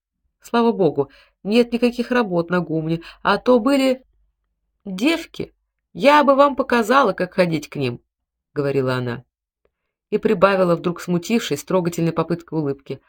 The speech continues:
«А вам мало меня одной?» Зима наступила рано. После туманов завернул морозный северный ветер,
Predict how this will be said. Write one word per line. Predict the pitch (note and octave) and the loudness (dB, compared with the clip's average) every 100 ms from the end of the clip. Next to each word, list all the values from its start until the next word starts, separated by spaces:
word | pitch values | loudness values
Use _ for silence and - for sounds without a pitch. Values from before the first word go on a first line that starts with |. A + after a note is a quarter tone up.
| _ _ | _ _
«А | F3 F#3 | -2 0
вам | A3 G#3+ | 0 0
мало | A#3 B3+ G3+ | -2 -2 -2
меня | D3 B2+ C3 | -4 -4 -6
одной?» | B2+ A#2+ A#2 _ _ _ _ _ _ _ _ _ _ _ _ _ _ _ _ _ | -6 -8 -10 _ _ _ _ _ _ _ _ _ _ _ _ _ _ _ _ _
Зима | C3+ E3 G3+ C#4 | -4 0 2 2
наступила | A#3+ - E3+ G3 F3 | 0 -2 -6 -4 -2
рано. | D3 C3+ B2 B2 _ _ _ _ _ | 0 -2 -4 -8 _ _ _ _ _
После | A#3 A#3 G#3+ | -2 0 0
туманов | G3+ G3 B3+ F#3 D3 | 2 2 2 2 -2
завернул | D3 E3+ F3+ G3 A3 | 2 2 2 2 2
морозный | F3+ F#3 F#3 E3+ | 4 2 0 -2
северный | E3+ D3+ D3 C3+ | 0 0 0 0
ветер, | B2 G#3+ A3+ F#3+ | 2 0 0 -6